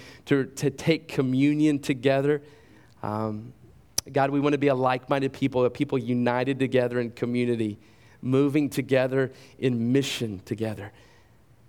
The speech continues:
And so, Lord God, as we do, we want to remember today that Jesus came and he died for us. And so as we take the bread, as we take the cup this morning, we want to remember that and, um, hold that dear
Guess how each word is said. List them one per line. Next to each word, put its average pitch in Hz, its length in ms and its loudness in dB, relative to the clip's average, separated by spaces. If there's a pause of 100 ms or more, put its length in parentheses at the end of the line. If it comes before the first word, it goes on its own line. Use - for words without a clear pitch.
(720)
And 110 100 -12
so, 127 140 0
Lord 127 200 0
God, 135 140 6
as 120 120 -6
we 127 80 -2
do, 131 300 2
we 123 100 2
want 123 160 2
to 123 60 0
remember 123 420 2
today 117 560 2 (400)
that 117 220 -2
Jesus 131 340 -2
came 127 220 0
and 120 80 0
he 110 40 -6
died 117 320 0
for - 220 -10
us. 101 240 -6
And 123 80 -6
so 143 120 0
as 131 100 -2
we 131 80 -2
take 147 220 0
the 143 80 0
bread, 143 300 4
as 127 100 -6
we 123 80 -8
take 139 220 -4
the 139 80 -6
cup - 300 -2
this - 260 -8
morning, 127 240 0
we 131 80 0
want 143 100 0
to 131 60 0
remember 131 440 0
that 139 420 0 (640)
and, 110 320 -2
um, 110 320 -4 (460)
hold 151 440 0
that 131 360 2
dear 117 500 0